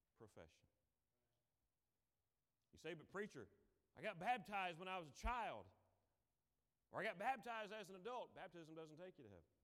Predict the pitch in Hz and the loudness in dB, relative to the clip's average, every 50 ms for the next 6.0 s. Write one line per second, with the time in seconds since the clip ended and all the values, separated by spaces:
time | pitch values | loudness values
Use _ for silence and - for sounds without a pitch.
0 | _ _ _ _ _ _ _ _ _ _ _ _ _ _ _ _ _ _ _ _ | _ _ _ _ _ _ _ _ _ _ _ _ _ _ _ _ _ _ _ _
1 | _ _ _ - 156 175 170 170 180 190 185 156 190 185 170 165 190 220 196 - | _ _ _ -10 -8 -6 -4 -4 -2 -2 -4 -4 -4 -4 -4 -2 -2 -4 -4 -6
2 | - 110 - _ _ _ _ _ _ _ _ _ _ _ _ _ _ _ _ _ | -10 -16 -20 _ _ _ _ _ _ _ _ _ _ _ _ _ _ _ _ _
3 | _ _ _ _ _ _ _ _ _ _ _ _ - 214 240 165 208 277 302 320 | _ _ _ _ _ _ _ _ _ _ _ _ -4 -4 -2 0 2 2 2 2
4 | 277 - - 202 131 98 - - - - _ _ _ _ - - 196 226 - - | 0 -2 -4 -6 -6 -6 -8 -14 -20 -20 _ _ _ _ -4 -2 -2 -2 -2 -2
5 | 220 196 - 233 302 320 294 262 240 202 214 185 196 285 330 330 254 202 127 | -6 -2 2 2 2 2 2 0 -2 -2 -2 2 4 4 4 2 0 -2 -4